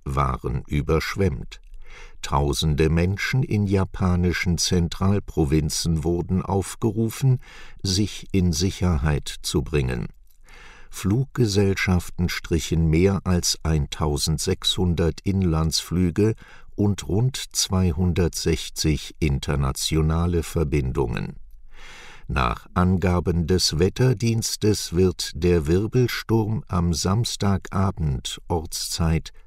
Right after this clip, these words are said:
auf Land treffen. Seehofer prüft Verbot von sechs rechtsextremen Gruppierungen.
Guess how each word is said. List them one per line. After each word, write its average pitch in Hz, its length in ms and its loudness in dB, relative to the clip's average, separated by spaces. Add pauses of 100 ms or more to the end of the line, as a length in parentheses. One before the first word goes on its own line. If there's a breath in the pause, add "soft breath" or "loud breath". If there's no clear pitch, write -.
(140 soft breath)
auf 87 320 -2
Land 90 460 0
treffen. - 460 -4 (1120 loud breath)
Seehofer 80 1120 2
prüft - 460 0
Verbot 98 600 2
von 98 360 4
sechs 80 560 0
rechtsextremen 71 1400 0
Gruppierungen. 80 1040 0